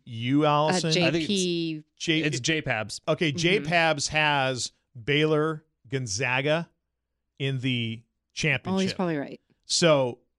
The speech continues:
Speaker 1: all, all it is gonna take is for Gonzaga to get there to the championship game, which they will.
Speaker 2: Mm-hmm.
Speaker 1: Uh, and I think J Pabs is the one who is gonna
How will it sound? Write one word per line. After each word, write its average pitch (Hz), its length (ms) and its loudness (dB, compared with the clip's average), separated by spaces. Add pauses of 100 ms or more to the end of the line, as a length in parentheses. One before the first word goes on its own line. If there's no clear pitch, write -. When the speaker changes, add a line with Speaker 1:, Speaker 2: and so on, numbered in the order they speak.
(240)
Speaker 1:
all, 175 400 4
all 170 240 4
it 165 80 2
is 131 100 -2
gonna 143 180 -4
take 143 300 -2
is 123 120 -8
for 127 200 -8
Gonzaga 123 680 -4
to 120 180 -10
get 104 420 -6
there 113 180 -2
to 110 140 -12
the 101 80 -8
championship 113 560 -8
game, 107 200 -6
which 113 240 -8
they 107 140 -4
will. 107 480 -4
Speaker 2:
Mm-hmm. 165 300 -14 (180)
Speaker 1:
Uh, 107 320 -4
and 120 120 -6
I 120 80 -2
think 131 200 -6
J 131 180 -4
Pabs 117 400 -6
is 107 120 -10
the 117 80 -10
one 110 280 -8
who 113 160 -8
is 104 120 -8
gonna 101 360 -8